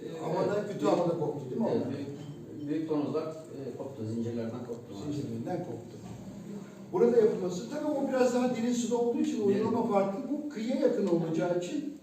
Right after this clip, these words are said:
Speaker 2: daha güçlü yapılabilir.
Speaker 1: Evet.
Speaker 2: Normal tonoz sistemi değil de bu Fransızlar çok yapıyor bunu. E, burgulu bir sistem var. Burgulu demiri oraya yerleştiriyor.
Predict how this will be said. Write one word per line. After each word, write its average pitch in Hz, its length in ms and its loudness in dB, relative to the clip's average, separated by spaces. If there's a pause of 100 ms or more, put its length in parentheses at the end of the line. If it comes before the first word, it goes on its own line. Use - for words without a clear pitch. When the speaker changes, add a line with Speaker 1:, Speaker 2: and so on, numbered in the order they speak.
Speaker 2:
daha 226 160 2
güçlü 208 400 -2
yapılabilir. 180 480 0 (100)
Speaker 1:
Evet. 110 160 -4 (1000)
Speaker 2:
Normal 202 400 4
tonoz 214 360 0
sistemi 185 360 -2
değil 190 220 -6
de 147 320 0
bu 170 100 0
Fransızlar 180 1120 -4
çok 196 280 2
yapıyor 135 300 0
bunu. 117 300 -4 (560)
E, 160 220 0
burgulu 196 420 2
bir 170 60 0
sistem 139 360 -4 (120)
var. 139 120 -6 (160)
Burgulu 147 500 -2 (140)
demiri 113 420 -6 (160)
oraya 117 460 -8
yerleştiriyor. 131 640 -4